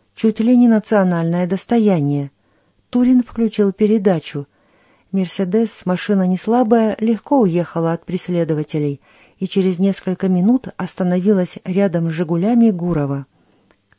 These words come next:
"Как убили? Почему? Кто? Когда?" Турин попытался схватить Гурова за лацкан пальто, но сыщик перехватил протянутую руку, подвернул кисть. "Наехали КамАЗом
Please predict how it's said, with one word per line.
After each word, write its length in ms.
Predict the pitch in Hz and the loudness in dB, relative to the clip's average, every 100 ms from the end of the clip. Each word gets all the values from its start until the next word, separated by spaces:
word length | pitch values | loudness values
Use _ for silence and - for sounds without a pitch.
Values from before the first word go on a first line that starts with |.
| - | -6
"Как 300 | 214 180 175 | -6 -4 -6
убили? 480 | 151 160 147 147 - _ _ _ _ | -4 -2 -2 -4 -10 _ _ _ _
Почему? 640 | - 196 - 226 202 165 - _ _ _ | -4 -4 2 4 4 2 -4 _ _ _
Кто? 440 | - - 214 147 - | -12 2 4 2 -4
Когда?" 520 | - 208 214 220 156 - _ _ _ _ | -4 -2 4 4 2 -6 _ _ _ _
Турин 280 | - 220 214 | -4 0 2
попытался 580 | 196 190 196 196 196 190 | 0 -4 -2 -2 -4 -6
схватить 500 | - 185 185 202 170 | -6 -4 -2 -4 -4
Гурова 380 | 175 214 208 196 | 0 0 2 0
за 160 | 180 | 0
лацкан 460 | 180 180 - - 185 | 0 -2 -4 -4 -2
пальто, 460 | 202 202 - 165 147 - - - _ | -2 -2 0 -2 -4 -14 -20 -20 _
но 140 | 190 180 | -4 -4
сыщик 480 | - 233 - 220 | -2 -4 -2 -4
перехватил 640 | - 233 226 - 247 - 202 | -2 -2 0 0 -2 0 -2
протянутую 760 | - 175 - 180 175 - 175 | -2 -4 -2 0 -2 -2 0
руку, 320 | 170 240 - | 0 0 -2
подвернул 600 | 240 226 208 208 175 180 180 | -2 -2 2 2 2 0 -2
кисть. 480 | - 175 151 - - _ _ _ _ _ _ | -6 -8 -8 -16 -20 _ _ _ _ _ _
"Наехали 640 | 196 196 190 175 190 180 | 0 2 2 0 -2 -2
КамАЗом 720 | 175 196 196 185 156 143 143 | -2 -2 0 0 0 -4 -6